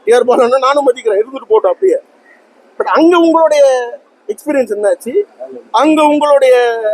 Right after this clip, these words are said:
அந்த ஆளுமை என்னாச்சு? அறுபது வருஷ எக்ஸ்பீரியன்ஸ் என்னாச்சு? நீங்க, நீங்க அவருக்கு வாழ்க வாழ்கன்னு தானே சொல்லிட்டு இருக்கீங்க. சார், பொதுவா பிரஸ் பொய் வழக்கு போடும்போது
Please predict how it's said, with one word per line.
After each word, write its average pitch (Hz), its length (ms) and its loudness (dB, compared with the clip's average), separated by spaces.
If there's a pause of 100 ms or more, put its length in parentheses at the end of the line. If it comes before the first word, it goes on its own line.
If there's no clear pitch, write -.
(160)
அந்த 214 160 -8 (280)
ஆளுமை 240 420 0 (100)
என்னாச்சு? 202 400 -8 (380)
அறுபது 262 400 2
வருஷ 220 140 -4 (260)
எக்ஸ்பீரியன்ஸ் 262 400 -4
என்னாச்சு? 208 340 -4
நீங்க, 254 140 -4
நீங்க 220 140 0
அவருக்கு 285 280 0
வாழ்க 269 220 0
வாழ்கன்னு 240 280 0
தானே 226 160 -4
சொல்லிட்டு 214 260 -8
இருக்கீங்க. 170 440 -10 (1120)
சார், 220 180 0 (320)
பொதுவா 254 440 2 (720)
பிரஸ் 247 380 -2 (840)
பொய் 359 300 2
வழக்கு 285 300 0
போடும்போது 202 580 -2